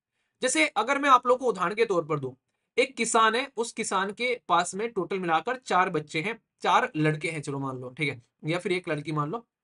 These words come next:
पांच हो गए। तो यहाँ पर ये जो चार लड़के हैं, ये किसान जो है इनको मॉर्निंग में उठाते हैं,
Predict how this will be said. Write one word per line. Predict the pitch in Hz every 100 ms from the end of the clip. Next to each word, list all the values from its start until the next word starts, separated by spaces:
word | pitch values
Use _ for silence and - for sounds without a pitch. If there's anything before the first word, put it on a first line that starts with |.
| _ _ _ _ _ _ _ _
पांच | 170 196 175
हो |
गए। | 123 120 - _ _ _ 285
तो |
यहाँ | 277 240 247
पर | 302
ये | 311
जो | 311
चार | - 254 254 262
लड़के | 208 - 208
हैं, | 240 247 - _ 180
ये | 214
किसान | 226 220 196 208
जो | 208
है | 220 247 - 190
इनको | 196 208
मॉर्निंग | 208 185 185 190
में | 202
उठाते | 185 151 175
हैं, | 220